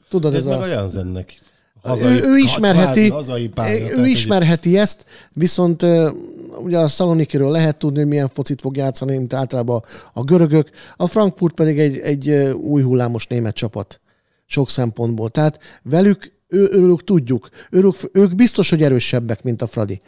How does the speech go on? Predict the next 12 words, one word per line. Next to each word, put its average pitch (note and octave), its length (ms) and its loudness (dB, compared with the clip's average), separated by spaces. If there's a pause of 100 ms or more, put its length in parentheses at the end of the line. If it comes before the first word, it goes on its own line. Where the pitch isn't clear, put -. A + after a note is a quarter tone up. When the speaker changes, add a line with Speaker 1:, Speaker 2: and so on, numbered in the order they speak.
(520)
Speaker 1:
A C3 180 0
Malmöről A#3+ 600 2
nem, C#4 380 0
nem A3+ 200 -4
mondom D#3 320 0
azt, C#3+ 120 -2
hogy C3 140 -8
annyival D#3+ 440 2
erősebb, B2+ 380 0
mint A#2+ 200 -4
a A2 60 -6
Ferencváros, D3+ 580 -2